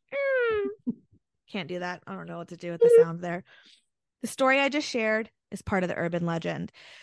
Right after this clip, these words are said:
Speaker 1: Historians, like I mentioned before, Adam Seltzer, for example, have discovered the facts of this story. And you know what's sad is that that story is told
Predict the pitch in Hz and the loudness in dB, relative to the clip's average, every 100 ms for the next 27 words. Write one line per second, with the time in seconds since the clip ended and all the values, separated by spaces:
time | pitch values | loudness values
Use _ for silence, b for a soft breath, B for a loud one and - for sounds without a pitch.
0 | B B B _ _ - 269 - - 180 | B B B _ _ -2 -2 -2 -4 -2
1 | 185 202 233 247 - 214 214 190 185 185 | 0 0 0 -2 -4 -6 -4 -2 -2 -4
2 | 185 185 - 269 262 269 262 _ - 180 | -4 -6 -2 0 2 0 -4 _ -4 -2
3 | 175 - 208 208 220 214 214 _ - 226 | -2 -2 -4 -2 -2 -2 -4 _ -8 -6
4 | 214 208 208 208 214 _ 226 202 - 247 | -4 -4 -4 -6 -8 _ -16 -14 -8 -4
5 | 277 262 - - 277 247 - - - _ | -4 -4 -6 -2 0 0 -4 -14 -20 _
6 | _ - - 110 - - 104 65 - B | _ -16 -12 -12 -12 -10 -10 -10 -12 B
7 | B B 311 349 403 453 - - - 185 | B B -4 -2 2 2 2 -2 -2 0
8 | 185 185 190 190 214 226 - - 196 185 | 0 0 -4 -4 -2 -2 -4 -8 -6 -4
9 | - - - 196 185 185 | -4 -8 -10 -4 0 0